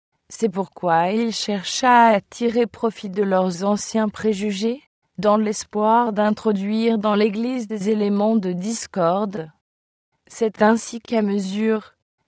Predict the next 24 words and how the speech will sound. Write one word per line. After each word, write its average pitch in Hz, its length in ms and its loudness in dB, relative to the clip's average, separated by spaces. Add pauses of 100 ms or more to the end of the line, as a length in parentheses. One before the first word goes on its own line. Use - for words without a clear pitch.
que 226 120 0
se - 140 -4
multipliaient 208 920 -4
les 220 200 0
disciples, 208 680 -6 (340)
l'ennemi 190 440 0
réussissait 208 840 -2
à 226 100 2
faire 202 340 -2
naître 214 400 -2
la 190 160 2
défiance 233 600 -2
parmi 220 460 0
ceux 247 300 -4
qui, 220 400 -8 (320)
jadis, 185 760 -6 (340)
avaient 208 280 2
nourri 214 360 2
des 220 200 -2
sentiments 226 580 -2
de 220 180 2
jalousie 202 800 -2
et 202 100 -4
critiqué 202 840 -8